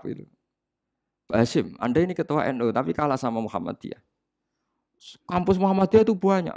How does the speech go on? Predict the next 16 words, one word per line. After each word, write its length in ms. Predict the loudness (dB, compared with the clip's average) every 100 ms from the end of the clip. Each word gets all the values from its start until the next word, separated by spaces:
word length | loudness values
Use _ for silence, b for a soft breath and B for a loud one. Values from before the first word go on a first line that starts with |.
| -4
ada 240 | 0 2
tulisannya 480 | 2 0 0 -2 -2
Universitas 560 | -2 -2 -4 -2 -4
Muhammadiyah. 720 | -2 0 0 0 0 0 -6 -12 _ _ _ _ _ _ _ _ _ _ _ _ _ _ -18
Terus 240 | -16 -16 -16
Pak 160 | -14 -4
Hasyim 220 | -2 2
ya 80 | 2
ngerti 320 | 2 0 0
nak, 160 | -2 -2
memang 260 | 0 0 0
banyak 460 | 0 2 0 -2 2
universitas 540 | 4 4 2 0 0
nopo 320 | 0 -2 -6 _
Muhammadiyah. 460 | -6 -4 -6 -6 -2
Dijawab, 240 | 0 -2